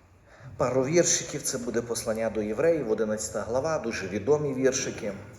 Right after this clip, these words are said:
І з першого віршика по шостий віршик.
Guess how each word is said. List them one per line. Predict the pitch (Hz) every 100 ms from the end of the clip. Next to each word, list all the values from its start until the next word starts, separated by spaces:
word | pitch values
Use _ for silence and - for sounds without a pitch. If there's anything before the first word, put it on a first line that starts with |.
| - - - - - - - - - - - - -
І | 117 110 101 95 - - - - - - - - - - - - - -
з | -
першого | - 120 - 120 104
віршика | 151 156 - 131 123 110 - - - - - - - - - - - - -
по | 113
шостий | 107 117 107 - 104
віршик. | 92 90 - - -